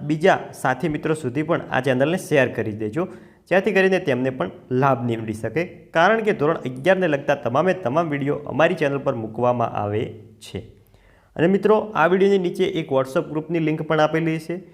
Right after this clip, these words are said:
તો તે WhatsApp ગ્રુપમાં તમે અચૂકથી જોડાઈ જજો, કારણ કે ત્યાં તમને તમામે તમામ માહિતી મળી જશે. જોઈએ પહેલો કે નીચેના પ્રશ્નોના સવિસ્તર જવાબ આપો. માં પહેલો,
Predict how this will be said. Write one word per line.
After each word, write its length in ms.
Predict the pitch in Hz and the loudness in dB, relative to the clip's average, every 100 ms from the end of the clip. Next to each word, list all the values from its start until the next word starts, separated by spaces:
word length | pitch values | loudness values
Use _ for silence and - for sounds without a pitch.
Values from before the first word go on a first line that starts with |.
| - _ - | -20 _ -4
તો 380 | 147 147 - - | -2 -2 -6 0
તે 60 | |
WhatsApp 380 | 165 147 143 165 | 4 4 2 -2
ગ્રુપમાં 340 | 156 156 160 156 | -2 -4 -2 -2
તમે 180 | 151 | -2
અચૂકથી 420 | 143 131 147 - 131 | -2 -2 -4 -4 -2
જોડાઈ 300 | 117 123 156 | 2 4 4
જજો, 360 | 160 156 165 - | 2 0 -4 -4
કારણ 220 | 139 156 | -2 0
કે 140 | 170 165 | 0 -2
ત્યાં 220 | 147 139 | 0 0
તમને 240 | 135 131 | 0 -2
તમામે 360 | 127 120 127 127 | -2 0 0 0
તમામ 360 | 127 110 110 107 | -2 -2 -2 -4
માહિતી 560 | 104 104 135 165 - - | -6 -6 -6 -8 -8 -8
મળી 240 | 107 110 | -6 -6
જશે. 580 | 104 - 110 107 104 101 - - - - - _ | -8 -6 -2 -2 -4 -12 -16 -20 -20 -20 -20 _
જોઈએ 220 | 123 147 175 | 2 4 6
પહેલો 320 | 175 165 175 | 4 4 2
કે 120 | 160 | 0
નીચેના 340 | 135 143 180 | -2 0 0
પ્રશ્નોના 400 | 180 160 156 165 | 0 -2 -2 -2
સવિસ્તર 540 | 160 135 123 127 - 175 | 0 -2 -4 -2 -2 0
જવાબ 340 | 120 117 113 | 2 2 4
આપો. 440 | 123 123 131 - - _ | 2 0 -8 -10 -20 _
માં 140 | 127 120 | -4 0
પહેલો, 360 | 123 135 139 | 0 0 -4